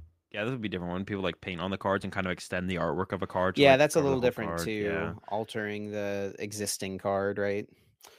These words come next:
Speaker 1: Yeah,
Speaker 2: I think that
Speaker 1: yeah.
Speaker 2: all those things for Pokemon feel like they're definitely, like
Speaker 1: The other things are, like,
Speaker 2: they
Speaker 1: less
Speaker 2: maybe don't love
Speaker 1: malicious.
Speaker 2: it, but this is, like, the, the counterfeit cards is definitely worse than those things, I, I feel like, at least. I don't
Speaker 1: Yeah.
Speaker 2: know.
Speaker 1: I mean,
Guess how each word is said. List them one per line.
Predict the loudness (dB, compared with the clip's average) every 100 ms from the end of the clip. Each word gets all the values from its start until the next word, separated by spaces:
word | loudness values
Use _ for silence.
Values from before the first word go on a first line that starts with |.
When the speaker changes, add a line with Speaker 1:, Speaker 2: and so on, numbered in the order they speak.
| -8
Speaker 1:
Yeah, | 2 4
Speaker 2:
I | 6
think | 8 10
that | 8 12
Speaker 1:
yeah. |
Speaker 2:
all | 12
those | 12 10 6
things | 2 0 0
for | -2
Pokemon | 2 2 2 0 0 2
feel | 2
like | 2 0
they're | -2
definitely, | 0 0 -2 -4 -2 0
like | 0 -2 -4 -8 -20 -20 -20 _ _ _ _
Speaker 1:
The | -2
other | 0
things | 2 4 6
are, | 6
like, | 6 4 -2 -4 4
Speaker 2:
they | 6
Speaker 1:
less | 8
Speaker 2:
maybe | 8 10
don't | 8 8 6
love | 10 10 10
Speaker 1:
malicious. |
Speaker 2:
it, | 8 8 6 4
but | 0 0
this | 2 0
is, | 0 -2 0
like, | 0
the, | 2 4 4 2
the | 0
counterfeit | 0 0 2 0 -2 -2
cards | 0 0 -2
is | -6
definitely | -6 -6 -8
worse | -6 -4 -4 -6
than | -10
those | -8 -8 -8
things, | -10 -10 -8
I, | -2 -2 -2
I | -6
feel | -6 -8
like, | -10 -10
at | -12
least. | -6 0
I | 0
don't | 0
Speaker 1:
Yeah. |
Speaker 2:
know. | -6 -2
Speaker 1:
I | 0
mean, | 2 2